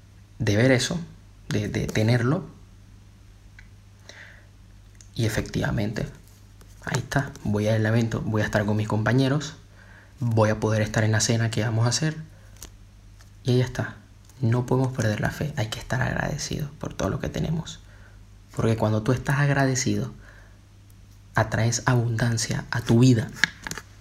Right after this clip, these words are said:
Atraes abundancia a tu vida. Y hay gente que no se lo cree, hay gente que se burla, hay gente que se ríe. Señores, mira, ¿qué resultados tienes? ¿Qué es lo? Vamos a ponerlo de esta forma.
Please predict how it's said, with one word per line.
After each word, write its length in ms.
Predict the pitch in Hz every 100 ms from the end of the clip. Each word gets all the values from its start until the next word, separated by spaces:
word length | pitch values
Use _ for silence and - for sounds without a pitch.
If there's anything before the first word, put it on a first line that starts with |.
| - - - - - -
Atraes 380 | - 123 160
abundancia 460 | 147 113 107 107 110
a 20 |
tu 100 | 110
vida. 260 | 104 98 - - - -
Y 40 | 120
hay 60 |
gente 240 | 113 127 151
que 100 | 139
no 120 | 107
se 120 | -
lo 140 | 135 127
cree, 340 | 151 143 104
hay 60 | 117
gente 240 | 117 151
que 60 | 143
se 140 | -
burla, 340 | 107 127 143 113
hay 60 |
gente 200 | - 135
que 80 | 143
se 140 | 143
ríe. 260 | 113 131 110
Señores, 400 | - 123 131 107
mira, 180 | 113 104 - - - - - - - - - - - - - -
¿qué 180 | 143 131
resultados 640 | 143 139 120 95 95 -
tienes? 440 | 98 85 - - - - - - - - -
¿Qué 120 | -
es 40 | 143
lo? 100 | 160 160 - - - - - -
Vamos 280 | - 123 156
a 40 |
ponerlo 240 | 143 110 110
de 80 | 110
esta 160 | -
forma. 320 | - - -